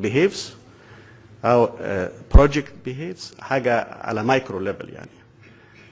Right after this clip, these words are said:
آه، وفي الماكرو ليفل اللي هو بينظر لاقتصاد الدولة ككل. These are two different kinds. النهاردة مش هنتكلم في المايكرو،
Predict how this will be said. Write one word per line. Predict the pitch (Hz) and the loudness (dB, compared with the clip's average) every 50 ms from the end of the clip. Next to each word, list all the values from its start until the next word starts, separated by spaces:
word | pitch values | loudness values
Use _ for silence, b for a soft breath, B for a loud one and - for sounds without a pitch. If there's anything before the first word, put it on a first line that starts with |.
| B B B B - - - | B B B B -20 -20 -18
آه، | 208 - - 92 95 95 95 95 95 101 - - - - - - - - - - - | -12 -8 -6 -4 -2 0 0 0 0 -2 -4 -6 -8 -14 -20 -20 -20 -20 -14 -6 -4
وفي | 120 117 - - 208 220 214 - | -4 -4 -2 0 2 4 4 4
الماكرو | 143 127 139 175 220 220 - - 175 | 4 4 4 4 2 2 0 -4 -4
ليفل | 165 175 185 180 180 175 | -4 -4 -6 -6 -8 -8
اللي | 165 135 113 117 | -8 -8 -8 -6
هو | 139 160 151 | -6 -6 -4
بينظر | 127 139 160 170 156 156 156 147 127 | -2 -2 -2 -2 -2 -4 -6 -6 -6
لاقتصاد | 113 110 123 - - - - 113 - - - 139 143 147 143 131 - - - - - | -8 -8 -8 -10 -12 -12 -12 -12 -10 -6 -2 2 2 2 2 0 -6 -14 -16 -14 -14
الدولة | 104 101 101 113 123 123 117 117 113 113 113 - - - - | -12 -6 -2 0 0 2 2 0 -2 -4 -4 -10 -18 -14 -10
ككل. | - 101 - - 92 78 - - - - - - - _ - - - _ _ B B B B B B B B B B B - - | -10 -10 -6 -6 -8 -8 -8 -10 -18 -20 -20 -20 -20 _ -20 -20 -20 _ _ B B B B B B B B B B B -6 -4
These | 120 120 | -4 -2
are | 123 113 110 | -2 -2 -4
two | - - - 180 175 | -4 -2 0 0 4
different | 135 151 165 - - 127 107 87 - - - | 4 4 4 4 0 -2 -2 -2 -6 -10 -10
kinds. | - - - 98 - - - - - | -8 -8 -8 -10 -14 -18 -18 -10 -6
النهاردة | 110 117 147 170 170 170 | 0 2 2 2 2 0
مش | 151 135 - - 123 | -4 -4 -6 -8 -8
هنتكلم | 117 110 - - 139 131 127 110 | -10 -8 -6 -4 -4 -4 -4 -6
في | - - | -10 -12
المايكرو، | 101 95 92 90 87 - - | -8 -6 -6 -6 -8 -10 -16